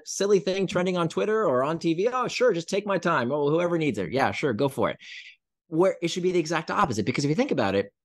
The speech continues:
you can always make more money. You can always make more money, right? You can't make more time. I don't care if you're Jeff Bezos or Elon Musk.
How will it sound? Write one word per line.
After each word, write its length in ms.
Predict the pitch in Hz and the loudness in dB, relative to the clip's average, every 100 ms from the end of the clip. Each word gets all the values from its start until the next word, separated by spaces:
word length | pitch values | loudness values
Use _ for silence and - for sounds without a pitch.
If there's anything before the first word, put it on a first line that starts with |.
| _ - | _ -4
you 100 | 160 | -2
can 140 | 190 | 0
always 260 | - 233 185 | 4 4 4
make 160 | 180 | 0
more 160 | 170 170 | 0 2
money. 320 | 190 120 - _ _ _ _ _ - | 0 -2 -10 _ _ _ _ _ -6
You 60 | |
can 60 | 277 | 0
always 180 | 427 269 | 2 4
make 140 | 202 | 4
more 140 | 127 | 2
money, 240 | 92 71 - _ _ _ - | 0 -4 -10 _ _ _ -4
right? 180 | 214 240 | -4 0
You 80 | 165 | -2
can't 340 | - 208 208 | 0 -2 0
make 140 | 175 156 | 0 0
more 180 | 156 | 0
time. 300 | 147 196 202 | 0 0 2
I 40 | 117 | 0
don't 120 | 151 | 2
care 100 | 165 | 0
if 80 | 156 | 2
you're 100 | 131 | 0
Jeff 240 | 143 147 | 2 0
Bezos 760 | 147 147 143 143 147 143 - 104 | 0 -2 0 2 2 0 -2 -2
or 160 | 98 | 0
Elon 340 | 95 160 151 147 | 0 0 0 0
Musk. 260 | 151 151 | 0 -2